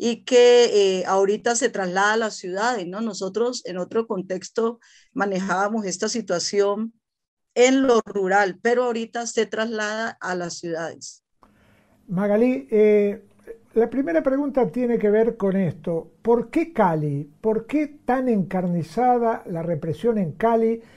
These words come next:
Speaker 2: ¿Por qué, eh, bloquear las comunicaciones? Esto que estamos haciendo ahora es un milagro de que nos estemos conectando por internet, porque hasta ahora ha sido bloqueado el internet también. ¿Por qué Cali?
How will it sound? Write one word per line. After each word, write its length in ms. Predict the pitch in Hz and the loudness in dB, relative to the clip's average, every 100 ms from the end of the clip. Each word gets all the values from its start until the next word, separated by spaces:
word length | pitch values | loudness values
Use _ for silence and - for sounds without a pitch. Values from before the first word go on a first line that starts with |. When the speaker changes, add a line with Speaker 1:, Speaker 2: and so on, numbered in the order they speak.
| - _ | -20 _
Speaker 2:
¿Por 280 | 196 190 196 | -4 -2 -2
qué, 500 | 233 240 233 - - | 2 8 10 8 -2
eh, 480 | - 180 175 170 160 - _ | -6 -4 -4 -4 -8 -12 _
bloquear 920 | - 160 151 196 180 - 226 220 214 214 | -8 -4 2 2 2 8 8 8 4 -4
las 220 | 185 180 | -6 -6
comunicaciones? 1120 | - 185 175 175 180 165 - 240 233 214 214 - - _ - | -4 -4 -2 -2 -2 -4 0 2 2 2 -2 -6 -20 _ 2
Esto 320 | 233 226 208 | 4 6 4
que 100 | 160 | 2
estamos 320 | - 214 190 | 2 2 2
haciendo 340 | 175 156 208 185 | 2 2 2 2
ahora 180 | 196 185 | 4 2
es 120 | 185 | 0
un 100 | 165 | -2
milagro 520 | 170 214 214 185 165 | 2 4 6 4 2
de 100 | 156 | 0
que 80 | 165 | -2
nos 160 | 147 160 | -4 -4
estemos 360 | 156 208 190 | -2 0 0
conectando 600 | 190 165 147 214 202 180 | -2 -4 -2 0 0 0
por 120 | 160 | -2
internet, 480 | 160 151 170 202 214 - - _ - | -4 -4 -2 0 -2 -4 -20 _ -6
porque 280 | 180 160 | -4 -2
hasta 240 | 160 - 165 | -2 -2 0
ahora 680 | 196 214 208 185 - - - | 2 4 2 0 -8 -20 -6
ha 120 | 196 | -4
sido 540 | 190 214 202 190 180 - | -2 0 0 0 -2 -2
bloqueado 520 | 156 160 - 220 196 | -2 0 2 2 2
el 80 | 170 | -2
internet 400 | 156 165 190 190 | -4 -4 -4 -4
también. 420 | 180 180 214 202 - _ _ _ | -2 0 0 -2 -12 _ _ _
¿Por 220 | 214 208 | -2 -2
qué 400 | 220 302 302 - _ - | 0 -2 -2 -8 _ -2
Cali? 500 | 175 147 127 123 | 0 0 -4 -12